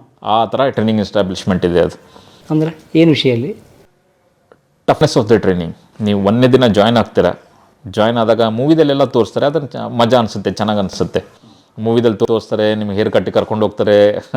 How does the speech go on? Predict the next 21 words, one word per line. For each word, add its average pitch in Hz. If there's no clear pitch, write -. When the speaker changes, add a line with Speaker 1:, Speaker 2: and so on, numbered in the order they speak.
Speaker 1:
<laughs> -
ಅದೇನೋ 110
ಬ-, 107
ಆ, 104
ಬಾಂಡ್ಲಿ 107
ಹೇರ್ 107
ಕಟ್ 101
ಅಂತಾರಲ್ಲ, 95
ಫುಲ್, 123
ಆ, 92
ಇದು, 117
ಇದು, 113
ಇದಿಷ್ಟೇ, 131
ಇಷ್ಟು 135
ಕೂದಲು 117
ಬಿಟ್ಟು 117
ಇನ್ನು 107
ಅಷ್ಟನ್ನು -
ಕ-, 98
ಚಾಪ್ 95
ಮಾಡ್ತಾರೆ. 92